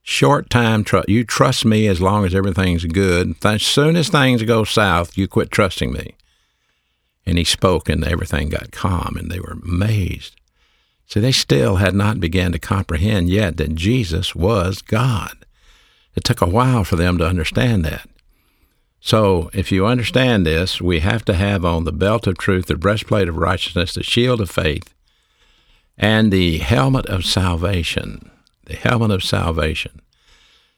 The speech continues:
This protects our thoughts, and this is something that Satan tries to do again, to cause doubt and thus lack of trust in God's word. We're going to talk about that here in just a minute because I want to go into some of this with you.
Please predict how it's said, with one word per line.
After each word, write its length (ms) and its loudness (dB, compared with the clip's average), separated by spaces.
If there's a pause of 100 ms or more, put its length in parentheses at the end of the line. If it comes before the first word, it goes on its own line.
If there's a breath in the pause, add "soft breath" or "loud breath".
(140)
This 200 0
protects 420 2
our 140 2
thoughts, 440 0
and 120 -2
this 120 -2
is 120 -2
something 320 -2
that 100 -4
Satan 400 0
tries 360 -4
to 60 -4
do 240 0
again, 520 0
to 80 -10
cause 440 -4
doubt 440 -2
and 120 -4
thus 280 -4
lack 320 -2
of 100 -12
trust 340 -2
in 100 -2
God's 340 -4
word. 380 -2 (600 soft breath)
We're 140 -2
going 140 0
to 40 -8
talk 280 2
about 280 0
that 200 -4
here 260 -2
in 80 -4
just 240 -6
a 60 0
minute 320 0
because 260 -4
I 60 -4
want 160 -2
to 40 -4
go 200 0
into 260 2
some 240 -2
of 60 -6
this 200 -6
with 200 -6
you. 200 -14